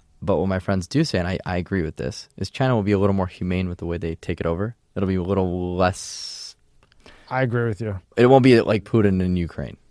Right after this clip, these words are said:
Speaker 2: I agree with
Speaker 1: It'll
Speaker 2: you.
Speaker 1: be much more seamless. And also, Taiwan's a s-, in a small island. Ukraine's a population of forty million with a lot of natural resources. It's a,
Speaker 2: Yeah.
Speaker 1: it's, it's a, it's a, it's a big country. It's
Speaker 2: Yeah,
Speaker 1: not
Speaker 2: U-,
Speaker 1: just like
Speaker 2: Ukraine is, I, I think, like, California has forty-eight million people. Ukraine has, what,
Speaker 1: Forty.
Speaker 2: forty-one?
Speaker 1: Forty.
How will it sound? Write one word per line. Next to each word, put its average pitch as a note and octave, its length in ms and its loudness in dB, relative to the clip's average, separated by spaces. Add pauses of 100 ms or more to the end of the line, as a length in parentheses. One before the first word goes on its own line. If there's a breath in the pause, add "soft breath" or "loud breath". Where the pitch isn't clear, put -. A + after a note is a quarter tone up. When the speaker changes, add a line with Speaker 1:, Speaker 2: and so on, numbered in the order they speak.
(160)
Speaker 2:
I A2+ 140 -2
agree G#2 180 -6
with G2 120 -4
Speaker 1:
It'll G2 200 4
Speaker 2:
you. G2+ 180 4
Speaker 1:
be A#1+ 80 -8
much G2 380 0
more G2 100 0
seamless. D#2+ 680 -6
And A#2+ 80 -6
also, B2+ 160 2
Taiwan's G2 320 -2
a E2+ 40 -8
s-, - 180 -12 (100)
in E2 80 -10
a D#2 60 -10
small - 240 -12
island. - 360 -14 (500 soft breath)
Ukraine's G2+ 400 2
a E2+ 100 0 (260)
population E2+ 380 -2
of E2+ 60 -12
forty F2 240 -2
million D#2+ 500 -4 (320)
with E2+ 140 -8
a F2 40 -6
lot F2 200 0
of E2+ 60 -4
natural D#2+ 260 -6
resources. D2+ 720 -10 (560)
It's B2 80 -8
a, A#2+ 40 -4
Speaker 2:
Yeah. A2 140 -6
Speaker 1:
it's, F#2 220 -6
it's - 140 -2
a, - 160 -2
it's G2 120 -6
a, F2 100 -4 (500)
it's - 140 -8
a F#2+ 40 -6
big G2 300 -2
country. G2 420 -4
It's G2 80 -6
Speaker 2:
Yeah, C3 80 0
Speaker 1:
not F#2 140 0
Speaker 2:
U-, D3 60 2
Speaker 1:
just C#3 120 0
like F#2 140 2
Speaker 2:
Ukraine D#3 420 0
is, C3 200 2
I, B2+ 260 2
I A#2+ 40 4
think, C#3+ 280 2
like, B2 160 0
California D3 600 4
has B2+ 320 2
forty-eight C3 500 2
million B2+ 280 4
people. B2+ 340 4
Ukraine B2 380 0
has, A#2 180 0
what, G#2+ 180 -2
Speaker 1:
Forty. C3 220 2
Speaker 2:
forty-one? B2 500 4
Speaker 1:
Forty. C3 440 4